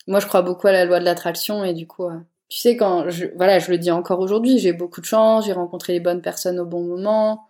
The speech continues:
mais après, il y a, à chaque fois que je disais ça, il y a des gens qui me disent, Oui, mais tu sais, euh, il y a peut-être pas que de la chance, tu provoques peut-être la chance, tout ça. Alors bon, c'est, parfois c'est difficile de l'accepter parce que j'estime vraiment, encore une fois,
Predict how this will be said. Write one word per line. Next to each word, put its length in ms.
mais 140
après, 240
il 60
y 40
a, 140
à 80
chaque 180
fois 100
que 60
je 60
disais 240
ça, 140
il 40
y 40
a 40
des 60
gens 140
qui 120
me 60
disent, 140
Oui, 140
mais 160
tu 100
sais, 240
euh, 60
il 40
y 20
a 40
peut-être 200
pas 120
que 120
de 60
la 100
chance, 240
tu 120
provoques 340
peut-être 300
la 100
chance, 420
tout 120
ça. 240
Alors 280
bon, 220
c'est, 320
parfois 280
c'est 140
difficile 380
de 60
l'accepter 420
parce 240
que 460
j'estime 400
vraiment, 360
encore 220
une 140
fois, 340